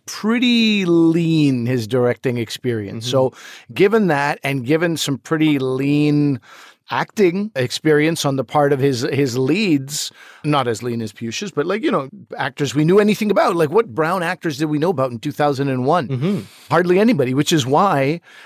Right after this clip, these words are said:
Speaker 1: and I think a couple of them went on to do great things, but definitely Kal Penn was the, actually, I shouldn't say that. Rizwan Manji. What am I talking about? Rizwan Manji was also American Desi. They both stood out as far as their personalities, uh, you know, and their natural charisma on camera.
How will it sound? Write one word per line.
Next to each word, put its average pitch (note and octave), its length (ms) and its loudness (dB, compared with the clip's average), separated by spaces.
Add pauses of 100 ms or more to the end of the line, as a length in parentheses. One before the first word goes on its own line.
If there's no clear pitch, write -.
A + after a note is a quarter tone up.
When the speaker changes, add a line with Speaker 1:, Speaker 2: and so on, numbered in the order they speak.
Speaker 1:
and D3+ 120 0
I D3+ 60 0
think E3 140 0
a - 20 -6
couple A#3+ 280 0
of G3+ 120 4
them D3 160 2
went C#3+ 160 0
on C#3 220 0
to - 120 -6
do B2+ 160 -4
great C3 220 -2
things, D3 200 -4
but B2+ 120 -4
definitely E3+ 320 -2
Kal C#3+ 280 -2
Penn C3+ 360 -2
was A#2 240 -2
the, A#2 360 -4
actually, - 240 -2
I - 20 0
shouldn't C4+ 320 -2
say C#4 200 2
that. D3 220 4
Rizwan G#3+ 480 4
Manji. G#3+ 400 2
What C3+ 160 -2
am A3+ 100 0
I A#3 80 0
talking B3 300 0
about? C#3 200 2
Rizwan A3 460 0
Manji D#3 320 -2
was F3 180 -2
also D#3 440 0 (280)
American D#3 400 0
Desi. G3 300 0
They F3 100 4
both G#3+ 280 4
stood G3+ 300 2
out D#3+ 260 4 (500)
as D3 160 -2
far D3 320 2
as C#3+ 220 2
their C3+ 240 2
personalities, C#3 1080 -2
uh, D3 60 -4
you C#3+ 160 0
know, C3 60 -2
and C3+ 100 -4
their B2+ 120 -2
natural C3 540 -4
charisma C#3+ 460 -2
on C3+ 240 -2
camera. C3 520 -6